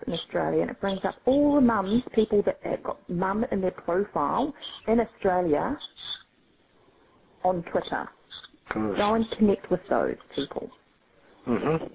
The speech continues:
Speaker 2: Oh,
Speaker 1: Also
Speaker 2: yeah.
Speaker 1: on LinkedIn, like I said, you can do exactly the same thing. On Google Plus, you can do the same as well. Um, Google Plus, it's find people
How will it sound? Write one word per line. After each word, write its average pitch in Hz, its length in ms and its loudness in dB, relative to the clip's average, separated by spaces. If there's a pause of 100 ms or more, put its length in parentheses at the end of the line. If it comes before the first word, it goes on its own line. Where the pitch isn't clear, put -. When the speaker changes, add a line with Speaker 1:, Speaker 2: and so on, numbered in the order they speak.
(920)
Speaker 2:
Oh, 233 260 8
Speaker 1:
Also 262 260 6
Speaker 2:
yeah. 226 100 4
Speaker 1:
on 196 120 6
LinkedIn, 226 720 4
like - 240 -2
I 190 160 -6
said, 185 160 0
you 175 80 -6
can 170 140 -8
do 175 120 -2
exactly - 460 -4
the 170 160 -6
same 165 300 -2
thing. 254 300 0 (480)
On 208 200 6
Google 233 340 8
Plus, 233 380 -2 (240)
you 190 160 -2
can 180 160 -4
do 175 280 2 (140)
the 175 100 -6 (120)
same 170 400 -4
as 165 80 -6 (120)
well. 175 400 0 (560)
Um, 170 380 0 (220)
Google 240 320 6
Plus, 196 280 -2 (240)
it's - 180 0 (640)
find 190 420 0 (220)
people 175 380 -6